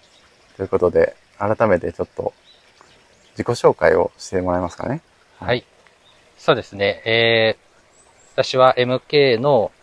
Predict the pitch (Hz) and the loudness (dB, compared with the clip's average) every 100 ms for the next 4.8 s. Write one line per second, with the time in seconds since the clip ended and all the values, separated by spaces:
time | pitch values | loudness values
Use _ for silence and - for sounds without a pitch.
0 | _ _ - 104 98 175 185 127 104 98 | _ _ -8 -6 0 2 4 4 4 2
1 | 95 104 110 107 95 87 85 123 113 _ | 0 4 4 2 0 0 0 0 0 _
2 | _ _ _ 117 120 - 113 123 123 - | _ _ _ -6 -4 -2 0 2 2 0
3 | _ _ - 139 127 123 - 95 85 - | _ _ 0 4 4 2 -2 -4 -4 -6
4 | 80 - - 98 92 - - | -10 -10 -14 -8 -8 -8 -12